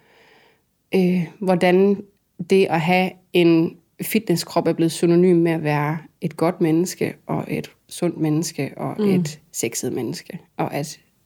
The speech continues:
Speaker 1: hun, hun sprænger ligesom de rammer, og sådan siger, "Prøv lige, vores krop er ikke vores mesterværk. Vores krop er ikke,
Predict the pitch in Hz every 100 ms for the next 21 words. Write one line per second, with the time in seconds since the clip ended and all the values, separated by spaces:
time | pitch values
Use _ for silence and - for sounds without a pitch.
0 | - 170 190 180 214 202 - - 208 190
1 | 165 170 170 170 135 151 160 - _ 160
2 | - 139 143 - - 175 156 151 147 _
3 | _ _ _ _ _ 175 170 - 175 185
4 | 139 151 147 147 151 143 - - - 151
5 | - - - - - 170 170 156 151